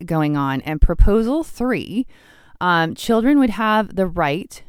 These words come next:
under the Michigan Constitution to walk into any one of Planned Parenthood's twelve so-called gender affirming facilities and without parental knowledge or consent, obtain puberty blockers.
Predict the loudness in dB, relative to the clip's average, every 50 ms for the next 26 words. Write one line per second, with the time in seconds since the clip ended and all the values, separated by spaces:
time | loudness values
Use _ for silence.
0 | -18 _ -4 -2 0 0 2 4 4 6 6 4 2 0 0 0 2 0 0 0
1 | -2 -4 -4 -4 -6 -8 -6 -2 -4 -4 -2 -4 -6 -8 -8 -8 -12 _ -6 -2
2 | -2 -2 0 0 0 0 0 -4 -12 -12 -6 -4 -4 -4 -2 -4 -6 -6 _ _
3 | _ _ 0 2 2 4 4 4 4 2 2 0 _ 2 4 4 4 -2 -2 -2
4 | -2 -2 -6 -6 -4 -4 -4 -4 -4 -6 -8 -6 -2 0 2 2 2 0 -2 -4
5 | -10 -18 -20 _ _ _ _ -16 -6 -2 -2 -2 -2 -2 -4 -2 0 -2 -2 -4
6 | -10 -20 -18 -8 -6 -4 -4 -2 -2 -2 -2 -2 -4 -4 -4 -4 -4 -6 -6 _
7 | -6 -8 -6 -4 -4 -4 -2 -4 -4 -4 -6 -6 -8 -10 -14 -20 -20 -20 _ _
8 | _ _ _ _ _ _ -4 -4 -4 -4 -6 -10 -6 -4 -4 -4 -4 -4 -2 0
9 | 2 2 2 0 0 _ -6 -4 -2 -2 -2 -2 -4 -4 -4 -4 -4 -2 -2 0
10 | -2 -2 -4 -4 -4 -4 -4 -4 -2 0 -2 -2 -2 -2 -4 -4 -2 -2 -4 -6
11 | -8 _ -10 -10 -8 -6 -6 -4 -4 -4 -6 -8 _ _ _ -8 -4 -4 -2 -2
12 | -2 -4 -4 -6 -8 -8 -10 _ -18 -18 -18 -20 -20 -20